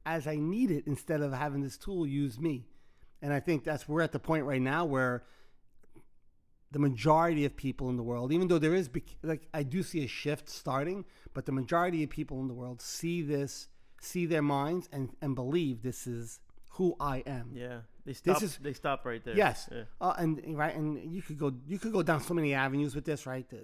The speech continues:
Speaker 1: the nostalgic avenue, the future avenue. Like, your mind's not gonna stop giving you scenarios, how things were great. "I wish I could go back to these times. Oh my God." And we've said this before.
Speaker 2: Yeah.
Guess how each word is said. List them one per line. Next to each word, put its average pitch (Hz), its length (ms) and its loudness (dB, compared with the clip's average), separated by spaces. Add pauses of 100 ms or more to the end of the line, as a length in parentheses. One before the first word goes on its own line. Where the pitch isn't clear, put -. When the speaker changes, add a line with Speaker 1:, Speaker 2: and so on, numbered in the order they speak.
(100)
Speaker 1:
the 120 60 -14
nostalgic 139 640 -4
avenue, 131 560 -2
the 117 160 -8
future 151 500 -4
avenue. 135 540 0 (360)
Like, 147 160 -8
your 226 120 0
mind's 254 340 0
not 214 220 0
gonna 196 160 0
stop - 400 -4
giving 165 200 0
you 160 60 2
scenarios, 151 640 -2
how 151 160 -2
things 165 340 -4
were 131 60 -6
great. 160 500 0 (220)
"I 151 80 2
wish 202 220 4
I 202 40 0
could 175 160 -8
go 185 100 0
back 180 240 0
to 165 80 -2
these 165 220 -4
times. 147 600 -2 (160)
Oh - 220 -16
my - 120 -18 (140)
God." - 260 -4
And - 80 0
we've 240 120 0
said 156 160 -4
this 139 120 -8
before. 143 360 -8
Speaker 2:
Yeah. 139 240 0